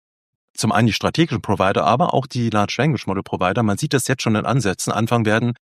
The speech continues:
sich stärker ums Business zu kümmern. Die haben ja bisher sich ausschließlich um ihre Benchmarks gekümmert. Die werden jetzt anfangen, in die Business, ähm, Umgebung reinzuschauen und zu schauen, wie sie da Mehrwert le-,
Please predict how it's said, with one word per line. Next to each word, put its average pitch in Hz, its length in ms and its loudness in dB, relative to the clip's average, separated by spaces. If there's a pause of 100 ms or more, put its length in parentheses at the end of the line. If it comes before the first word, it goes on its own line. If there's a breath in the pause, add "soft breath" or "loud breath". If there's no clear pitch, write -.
(320)
sich - 200 -4
stärker 123 360 0
ums 107 180 -4
Business 175 360 0
zu - 120 -6
kümmern. 82 260 -6
Die 92 100 -2
haben 127 120 2
ja 139 60 2
bisher 127 400 2
sich 135 280 -6
ausschließlich 127 640 0
um 120 100 -4
ihre 107 160 0
Benchmarks 101 480 -2
gekümmert. 104 440 -2 (360)
Die 110 100 0
werden 107 220 2
jetzt 131 280 -2
anfangen, 139 520 0
in 110 160 -2
die 98 100 -2
Business, 117 340 0
ähm, 127 140 -2
Umgebung 131 400 0
reinzuschauen 120 440 0
und 104 60 -2
zu 120 120 0
schauen, 117 260 2
wie 113 60 0
sie 107 100 0
da 104 140 0
Mehrwert 101 320 0
le-, - 120 -6